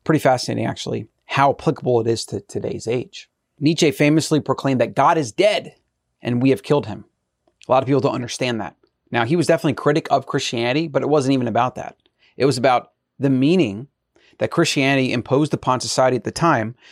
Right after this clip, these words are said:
Most people weren't able to get their meaning out of Christianity and, and the belief systems anymore. It wasn't working for people. And so he proclaimed that God is dead, meaning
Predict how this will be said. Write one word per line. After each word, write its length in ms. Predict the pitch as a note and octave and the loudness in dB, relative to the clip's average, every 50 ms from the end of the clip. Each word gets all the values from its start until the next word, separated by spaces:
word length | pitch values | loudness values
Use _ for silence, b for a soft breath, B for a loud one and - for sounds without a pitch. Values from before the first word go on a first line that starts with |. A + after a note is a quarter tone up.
| B B B B B B | B B B B B B
Most 280 | B2+ C#3+ F3+ G3 - | 2 4 4 2 2
people 460 | - E3+ C3 - C#3 C#3+ C#3+ C#3 - _ _ _ _ _ _ - | 0 -2 -2 0 0 0 0 0 -4 _ _ _ _ _ _ -8
weren't 560 | B2 B2 C#3+ D#3+ E3+ - - - - - - _ _ - | -2 0 0 2 0 -2 -4 -8 -10 -10 -10 _ _ 0
able 500 | D#3 D3+ D3 C3 C3+ C3+ C3 A#2+ A#2 _ _ _ | 2 2 2 2 2 2 2 0 -4 _ _ _
to 120 | - E3+ D3 | -2 0 2
get 180 | E3+ D#3+ D3+ | 2 0 0
their 80 | D#3 C#3 | 0 0
meaning 360 | C3 C3 C3 C3+ C#3 C3 - | 0 2 0 0 0 0 0
out 120 | B2+ B2+ | 0 0
of 120 | B2 A#2+ - | 0 -2 -4
Christianity 540 | - A#2+ - - C3 A#2 A#2 A#2+ B2 B2+ B2 | -6 -4 -4 -2 -2 0 0 0 0 0 -2
and, 160 | A#2 A#2+ - | -2 -4 -4
and 180 | - A#2+ A2+ A2+ | -4 -4 -2 -2
the 40 | G#2+ | 0
belief 280 | - C3+ C#3 C3+ - | 2 2 2 2 2
systems 580 | - B2+ - - C3 A#2+ A#2 A#2 A#2 A2 - - _ _ _ _ - | -2 -6 -4 0 0 0 0 0 -4 -6 -8 -10 _ _ _ _ -4
anymore. 460 | C#3 C#3+ C#3 B2 A#2 - - - _ - | 0 0 0 0 0 -2 -4 -8 _ -2
It 100 | - C3+ | 0 2
wasn't 280 | D3 D#3 C#3+ D#3+ D3 | 2 2 2 2 2
working 300 | C#3+ C#3 - - C3 A2 | 2 2 0 0 -6 -6
for 100 | - - | -4 -6
people. 340 | - - - - - - _ - - - - - - - - - - | -6 -6 -8 -10 -12 -16 _ -20 -20 -20 -20 -20 -20 -20 -20 -18 -12
And 120 | - A#2 G#2+ | -10 -6 0
so 300 | - B2+ A#2+ A2+ - - | 2 2 2 2 -2 -4
he 160 | - - D3 | -4 -2 -2
proclaimed 300 | - C3+ - C#3+ C#3 C3 | -2 -2 -2 -2 0 0
that 100 | B2+ A#2+ | 0 0
God 200 | - B2+ A#2+ A#2 | 0 0 0 0
is 80 | A2+ - | 0 0
dead, 260 | - A#3+ G#3+ E3 C#3 | 2 2 2 2 2
meaning 400 | D3+ E3 F3+ F3 D3+ C#3 D3+ D3 | 0 0 2 2 2 2 0 -2